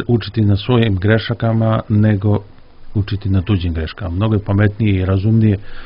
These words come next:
onaj ko može da uči iz, iz tuđih grešaka, naravno i na svojim, ne može čovjek sve savršeno da radi.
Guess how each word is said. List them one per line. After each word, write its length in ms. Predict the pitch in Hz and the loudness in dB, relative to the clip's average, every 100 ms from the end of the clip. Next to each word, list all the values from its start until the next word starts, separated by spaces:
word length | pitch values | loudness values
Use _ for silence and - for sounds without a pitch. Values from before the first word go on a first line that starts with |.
| - - - | -16 -20 -2
onaj 220 | 107 104 | 2 4
ko 180 | 98 107 | 4 4
može 280 | 104 104 101 | 6 6 6
da 120 | 95 | 4
uči 280 | 95 95 98 | 2 2 0
iz, 120 | 95 - | 0 -2
iz 120 | 107 - | -4 0
tuđih 340 | 117 95 90 | 0 2 0
grešaka, 480 | 90 98 - 95 104 - - | 0 0 -2 -4 -4 -4 0
naravno 340 | 101 98 95 | 4 4 4
i 20 | |
na 160 | 92 90 | 2 0
svojim, 300 | - 95 87 | -2 -2 0
ne 80 | 92 | 0
može 200 | 90 87 | -2 -4
čovjek 280 | - 90 - | -4 -4 -4
sve 140 | 92 | -6
savršeno 440 | - 95 87 90 | -2 -2 -2 -4
da 100 | 87 | -4
radi. 200 | 85 82 | -6 -8